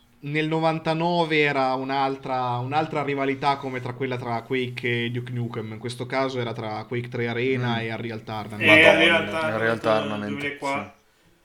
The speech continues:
Speaker 3: No, il capitolo
Speaker 2: Erano proprio
Speaker 3: duemilaquattro
Speaker 2: all'apice dell'arena
Speaker 3: è
Speaker 2: shooter.
Speaker 3: Eh sì, la, il capitolo duemilaquattro è una delle cose più fighe di sempre. Eh, cioè, chiunque l'ha installato abusivamente nel laboratorio di
Speaker 4: <laughs> Esatto.
Speaker 3: informatica per giocare a Doom
Speaker 4: Esatto.
Speaker 3: Parla.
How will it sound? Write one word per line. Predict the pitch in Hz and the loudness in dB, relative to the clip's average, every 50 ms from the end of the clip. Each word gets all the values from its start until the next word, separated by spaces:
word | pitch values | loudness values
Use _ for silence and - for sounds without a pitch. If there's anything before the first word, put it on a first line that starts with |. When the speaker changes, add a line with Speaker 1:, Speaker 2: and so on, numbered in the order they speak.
| _ _ _ - | _ _ _ -2
Speaker 3:
No, | 185 185 | 0 0
il | 180 | 2
capitolo | - - 180 - 156 147 | 2 -2 0 4 6 8
Speaker 2:
Erano | 131 120 120 123 127 | 8 8 8 6 6
proprio | 120 123 - - | 4 4 6 6
Speaker 3:
duemilaquattro | 131 127 127 131 135 190 | 6 8 8 8 8 8
Speaker 2:
all'apice | 202 - - - 143 135 | 6 6 2 0 0 2
dell'arena | 131 131 127 127 127 127 127 123 | 4 4 4 4 4 4 4 4
Speaker 3:
è | 123 - 151 | 2 2 2
Speaker 2:
shooter. | 147 127 123 120 - 110 104 101 - - _ _ _ _ - | 0 0 -2 -4 -6 -8 -10 -12 -12 -18 _ _ _ _ -12
Speaker 3:
Eh | 143 143 143 135 | -8 -6 -6 -6
sì, | 139 - - 127 120 - _ _ _ _ | -8 -12 -16 -18 -20 -20 _ _ _ _
la, | 139 135 135 135 131 131 | -14 -10 -6 -4 -4 -4
il | 131 131 | -6 -8
capitolo | - 139 143 147 156 160 160 156 | -10 -12 -10 -8 -6 -6 -6 -6
duemilaquattro | 156 156 160 156 156 151 - 156 160 156 - - 151 139 | -8 -8 -8 -8 -8 -6 -2 -2 -2 -2 -4 -6 -8 -8
è | |
una | 135 135 | -8 -8
delle | 131 131 131 131 135 131 | -10 -10 -10 -10 -10 -12
cose | - 135 131 127 123 131 | -12 -12 -12 -12 -12 -12
più | 127 135 131 123 _ _ _ | -14 -16 -20 -20 _ _ _
fighe | - 139 123 123 127 | -16 -16 -14 -14 -14
di | 123 127 | -14 -14
sempre. | 123 - - 131 123 123 123 123 - - 135 127 120 120 123 123 - _ _ _ _ _ _ _ _ _ _ _ _ | -16 -14 -14 -12 -12 -12 -14 -14 -16 -14 -12 -12 -12 -12 -14 -16 -20 _ _ _ _ _ _ _ _ _ _ _ _
Eh, | - 127 123 120 120 120 120 120 120 120 120 120 - _ | -14 -12 -10 -10 -8 -8 -10 -10 -10 -10 -12 -12 -10 _
cioè, | - 185 175 160 156 156 - | 0 2 4 4 4 2 0
chiunque | 175 180 190 190 - 185 180 | -4 -4 -4 -4 -2 0 0
l'ha | 165 160 | 0 0
installato | 156 147 - 165 151 151 147 147 143 - 156 | -2 -4 -4 -4 -2 -2 -2 -4 -4 -6 -8
abusivamente | 143 135 139 139 139 147 147 143 147 147 143 147 143 | -10 -10 -10 -10 -10 -10 -10 -8 -10 -10 -10 -10 -12
nel | 135 135 | -10 -10
laboratorio | 131 127 135 135 135 135 - - - - 135 | -10 -10 -8 -6 -6 -4 -2 0 2 2 2
di | - 254 | 2 4
Speaker 4:
<laughs> | |
Esatto. | - - - - - - | 4 4 2 2 0 -2
Speaker 3:
informatica | 320 320 - - 240 - - | -2 -2 -4 -2 -4 -4 -4
per | - - - - | -6 -16 -16 -18
giocare | - - - - - - | -18 -16 -10 -6 -2 6
a | - 330 - | 10 10 10
Doom | - - | 10 8
Speaker 4:
Esatto. | - 202 160 - - 147 143 139 135 135 127 127 135 - | 8 8 8 8 8 10 10 10 10 10 6 2 2 6
Speaker 3:
Parla. | 156 151 226 | 6 4 4